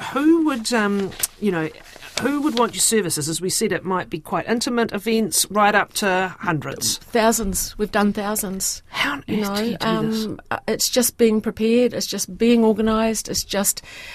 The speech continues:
Speaker 2: um, having a plan. It's just having lots of staff. Um, I,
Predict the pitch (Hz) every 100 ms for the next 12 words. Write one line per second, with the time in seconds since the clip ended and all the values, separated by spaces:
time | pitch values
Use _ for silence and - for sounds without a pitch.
0 | - - 208 208 226 220 214 220 214 214
1 | 214 214 - 214 214 196 196 - - -
2 | - 214 220 214 208 - - - - -
3 | - 208 208 - 214